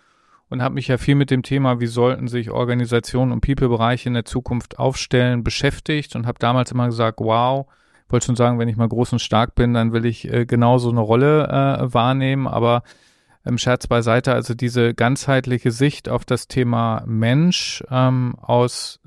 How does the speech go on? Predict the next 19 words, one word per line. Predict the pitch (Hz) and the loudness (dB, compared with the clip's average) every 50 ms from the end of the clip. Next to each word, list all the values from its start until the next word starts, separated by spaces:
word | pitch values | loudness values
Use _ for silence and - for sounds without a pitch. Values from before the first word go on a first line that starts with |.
| - _ _ - - | -20 _ _ -6 -4
der | 123 117 | -2 0
Perspektive | - 127 127 123 - - 127 113 - - - 139 135 127 120 120 117 101 | 0 0 0 0 -2 -4 -4 -4 -4 -4 -2 0 0 2 2 2 2 2
Organisation, | 107 123 120 123 123 120 113 117 120 113 - - - 131 127 127 127 123 | 2 2 2 2 2 2 2 2 0 0 -2 -2 -4 -2 0 0 0 -2
Prozesse, | - - 123 - - - - 131 127 - - - 127 123 120 123 123 120 - _ _ _ _ _ _ _ _ - | -2 -4 -4 -4 -4 -4 -4 -4 -4 -4 -2 0 2 2 2 2 0 -4 -8 _ _ _ _ _ _ _ _ -2
Digitalisierung, | - 127 131 131 - - 127 123 123 120 120 113 120 120 120 127 120 117 117 123 120 - | 0 0 0 0 0 0 -2 0 0 0 -2 -2 -2 -2 -2 -2 0 -2 -2 -2 -2 -2
Arbeitsumfeld | - 110 123 135 135 135 - - - 135 135 135 131 - - 131 127 123 | 0 0 2 2 0 0 -2 -4 -6 -4 -4 -4 -2 -2 -2 -2 -2 -2
fand | - - 123 123 | -2 -2 -2 -2
ich | 117 - | -4 -2
damals | - 123 123 131 127 - | -2 -2 0 0 -2 -2
schon | - - 123 | -4 -4 -4
sehr | 117 117 117 | -2 -2 -2
faszinierend. | - - 120 - - - 123 117 123 139 139 131 | -2 -4 -6 -6 -4 -4 -4 -2 -2 -2 -2 -2
Hab | 127 104 | -2 -2
mir | 98 127 | -2 -2
immer | 131 131 131 | -2 0 0
gesagt, | 131 120 123 123 123 | 0 0 0 0 0
hm, | 127 135 131 127 | 0 -2 0 0
wenn's | 127 120 - | 0 0 0
sowas | - 135 135 131 123 - | 0 2 2 2 0 -2